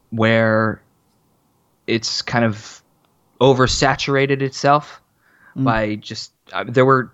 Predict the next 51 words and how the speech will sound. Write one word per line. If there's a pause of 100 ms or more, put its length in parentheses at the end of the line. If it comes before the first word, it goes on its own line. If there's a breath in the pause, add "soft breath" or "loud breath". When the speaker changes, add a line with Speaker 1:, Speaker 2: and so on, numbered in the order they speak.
Speaker 1:
was,
there
was
a
couple
of
years
where
we
had
two
Assassin's
Creeds, (260)
or
at
least
the
one
year (200)
where
we
had
Unity
and
Rogue
in
the
same
year.
Speaker 2:
Right,
yeah,
we
had
one
on
one
console
Speaker 1:
<laughs>
Speaker 2:
generation
Speaker 1:
One. (120)
Speaker 2:
and
a
totally
Speaker 1:
Yeah.
Speaker 2:
different
game
on
a
separate
Speaker 1:
Yep.
Speaker 2:
generation.